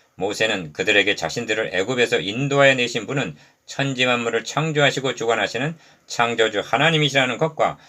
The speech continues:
아브라함과 이삭과 야곱에게 거듭거듭 언약을 세워주신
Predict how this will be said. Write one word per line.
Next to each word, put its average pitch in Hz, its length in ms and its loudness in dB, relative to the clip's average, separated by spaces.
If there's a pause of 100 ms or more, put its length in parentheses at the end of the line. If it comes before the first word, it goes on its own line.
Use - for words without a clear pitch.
(220)
아브라함과 104 560 4
이삭과 98 440 0
야곱에게 127 520 2
거듭거듭 117 640 0
언약을 104 380 2
세워주신 127 640 -2